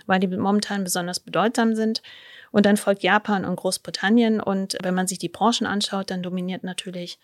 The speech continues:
Unternehmen aus der Informationstechnologie, also beispielsweise Apple, Microsoft oder Alphabet sind investiert in, in dem M S C I World.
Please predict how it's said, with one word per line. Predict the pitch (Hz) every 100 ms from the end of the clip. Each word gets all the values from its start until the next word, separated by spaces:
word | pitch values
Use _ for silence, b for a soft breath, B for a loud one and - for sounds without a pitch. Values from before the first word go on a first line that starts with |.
| b b
Unternehmen | 202 185 190 202
aus | 170 180
der | -
Informationstechnologie, | 190 185 175 - 220 220 208 202 196 190 185 185 185 175
also | - 190
beispielsweise | 196 190 - - 180 180
Apple, | 160 208 196
Microsoft | 175 165 175 - - 165 170 -
oder | - 151 -
Alphabet | 180 - 175 165 160
sind | 170 156
investiert | 170 170 - - 180 175
in, | 175 170
in | 160 170
dem | 170 160
M | 165 165
S | -
C | -
I | - 156
World. | 160 156 151